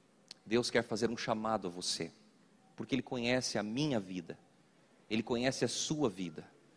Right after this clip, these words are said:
Ele conhece as nossas lutas, Ele conhece as nossas dificuldades. E como disse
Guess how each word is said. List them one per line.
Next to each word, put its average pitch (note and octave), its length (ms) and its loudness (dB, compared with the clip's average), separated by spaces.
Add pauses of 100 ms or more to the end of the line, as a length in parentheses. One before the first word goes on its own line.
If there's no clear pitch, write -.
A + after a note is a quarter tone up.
(280)
Ele B2 140 8
conhece C#3+ 500 6
as A#2+ 140 6
nossas C3+ 400 -2
lutas, C#3 400 2
Ele B2+ 100 6
conhece C#3+ 420 4
as A#2 140 0
nossas C#3+ 380 0
dificuldades. - 1080 -2 (560)
E - 60 -8
como C3+ 300 4
disse B2+ 580 0